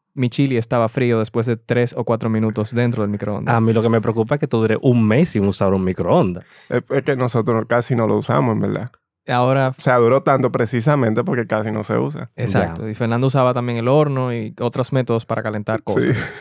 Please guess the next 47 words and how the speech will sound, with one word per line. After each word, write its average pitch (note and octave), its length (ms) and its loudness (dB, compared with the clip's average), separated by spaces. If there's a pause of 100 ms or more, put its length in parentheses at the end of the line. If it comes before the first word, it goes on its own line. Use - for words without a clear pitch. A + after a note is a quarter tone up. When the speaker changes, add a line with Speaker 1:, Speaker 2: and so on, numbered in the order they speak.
Speaker 1:
<laughs> B2+ 460 0
Que B2+ 180 2
yo C#3+ 180 4
no, D#3+ 140 4
porque D#3 220 2
yo B2 120 2
no A#2+ 160 2
paro A2+ 260 0
mucho A2+ 260 -2
en A2 40 -2
la A2 60 -6
cocina, C#3 440 0 (320)
pero A2+ 200 0
porque A2 160 -2
no A#2 100 0
paro B2+ 140 2
mucho B2 180 -2
en - 20 -2
la A2 60 -4
casa A#2 160 -4
en G#2+ 60 -4
general. A2+ 420 -4
Eh, A2 320 0
entonces A#2 420 -2
ya A#2 140 0
Fernando B2 340 0
sí B2+ 420 -2 (260)
lo A#2 140 0
hizo, D3+ 340 -2
lo A#2 120 -4
arregló C3+ 460 0
y C3 160 -2
Speaker 3:
Sí. - 40 -2
Speaker 1:
ya B2+ 220 2
hemos C#3 180 2
comido C3 320 0
palomitas B2 540 0
varias A2 260 -4
veces. - 360 -16 (600)
Speaker 3:
Par G#2+ 200 0
de G#2+ 60 -2
Speaker 1:
Gracias. G2+ 120 -2
Speaker 3:
veces. G2+ 260 -6
Speaker 1:
Gracias, G#2 300 -2
Fernando, A2 340 -8
de A2+ 60 -6
verdad. - 160 -10